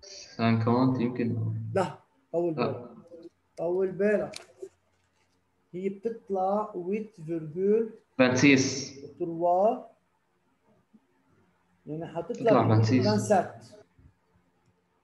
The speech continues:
Speaker 2: هلا استاذ، يلي بالبارتي دو تروا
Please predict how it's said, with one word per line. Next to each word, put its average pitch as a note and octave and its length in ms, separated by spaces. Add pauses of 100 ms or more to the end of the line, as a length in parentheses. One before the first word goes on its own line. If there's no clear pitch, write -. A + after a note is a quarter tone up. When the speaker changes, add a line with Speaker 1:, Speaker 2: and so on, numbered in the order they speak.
(2750)
Speaker 2:
هلا G#3+ 280
استاذ، G3+ 460 (480)
يلي A#3+ 240
بالبارتي A#3 640
دو D4+ 100
تروا C4+ 760